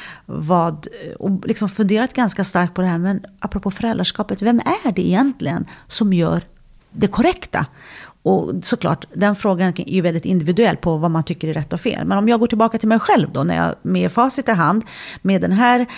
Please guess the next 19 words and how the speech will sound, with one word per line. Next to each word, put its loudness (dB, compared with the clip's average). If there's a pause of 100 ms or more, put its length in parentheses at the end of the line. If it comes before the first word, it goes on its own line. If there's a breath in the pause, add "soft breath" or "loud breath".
(240 loud breath)
eh, 0
exemplet 0
och -4
det 4
jag 2
har 2
sett, -2 (280 loud breath)
det 2
är 4
ju 2
att -4 (500)
jag 4
måste 2
ändå 2
säga 0
att -6 (380)
det 0
svenska 0
paret 0